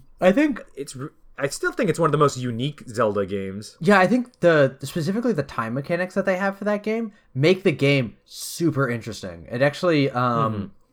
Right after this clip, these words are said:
Speaker 2: Mm-hmm. For the
Speaker 1: we will get
Speaker 2: audience,
Speaker 1: to this
Speaker 2: what,
Speaker 1: later,
Speaker 2: what
Speaker 1: but
Speaker 2: are the
Speaker 1: ma-
Speaker 2: time mechanics?
Speaker 1: So the time mechanic of the game is that, uh, if you don't, if you're not aware, in Majora's Mask, um, you have three days to complete all your tasks, which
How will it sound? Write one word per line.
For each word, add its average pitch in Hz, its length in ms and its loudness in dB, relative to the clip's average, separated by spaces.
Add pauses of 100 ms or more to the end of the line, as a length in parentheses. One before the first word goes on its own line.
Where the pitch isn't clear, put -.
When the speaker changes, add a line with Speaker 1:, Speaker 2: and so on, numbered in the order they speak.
Speaker 2:
Mm-hmm. 131 120 -4
For 185 100 6
the 180 60 4
Speaker 1:
we 175 60 8
will 180 60 8
get - 20 8
Speaker 2:
audience, 175 220 2
Speaker 1:
to 151 60 -4
this 143 100 0
Speaker 2:
what, 175 120 6
Speaker 1:
later, 123 160 2
Speaker 2:
what 165 140 4
Speaker 1:
but 165 40 2
Speaker 2:
are - 40 2
the 151 100 4
Speaker 1:
ma- 127 60 -4
Speaker 2:
time 143 200 -2
mechanics? 107 580 -10
Speaker 1:
So 185 140 2
the 180 100 0
time 220 160 2
mechanic 208 300 -2
of 180 60 -2
the 165 60 -4
game 143 160 2
is 117 140 -4
that, 113 320 -2
uh, 104 580 0 (680)
if 135 180 -2
you 147 80 2
don't, 175 200 2
if 143 80 -4
you're 131 120 -2
not 117 160 0
aware, 113 260 0
in 147 60 -4
Majora's 107 320 -6
Mask, 113 360 -6 (440)
um, 110 440 -2
you 127 220 -2
have 139 240 0
three 139 180 -2
days 127 200 0
to - 80 -8
complete 143 260 0
all 160 80 0
your 175 140 -4
tasks, 190 500 -2 (240)
which 135 480 -2